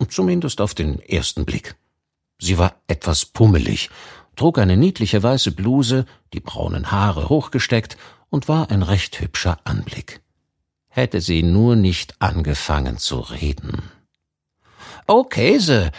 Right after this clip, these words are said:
sagte sie, nachdem sie eine Weile auf der Tastatur herumgeklappert hatte.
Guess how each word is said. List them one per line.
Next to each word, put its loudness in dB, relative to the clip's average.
sagte -4
sie, -8
nachdem 2
sie 2
eine 2
Weile 2
auf -4
der -2
Tastatur 0
herumgeklappert -4
hatte. -10